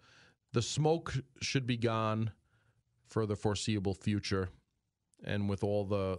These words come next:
the land that was burnt in northern Canada, I don't see it being a problem for the next couple of years, but who knows? They could surprise us.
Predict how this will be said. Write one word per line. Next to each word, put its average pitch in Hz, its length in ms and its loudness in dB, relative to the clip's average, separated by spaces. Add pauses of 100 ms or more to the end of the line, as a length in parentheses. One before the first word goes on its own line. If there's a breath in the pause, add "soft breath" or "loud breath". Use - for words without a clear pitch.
the 92 300 -2
land 104 380 0
that 98 160 -2
was 101 120 0
burnt 110 380 0
in 107 160 0
northern 95 320 0
Canada, 101 340 -2
I 92 120 0
don't 95 240 -2
see 95 160 -2
it 90 100 -6
being 92 200 -4
a 90 40 -6
problem 95 500 -2 (380 loud breath)
for 190 80 2
the 175 100 2
next 160 220 0
couple 135 260 2
of 113 60 2
years, 104 400 0
but 101 220 0 (200)
who 107 120 0
knows? 90 300 -2
They 85 80 -4
could 87 200 -6
surprise 85 420 -4
us. 80 220 -6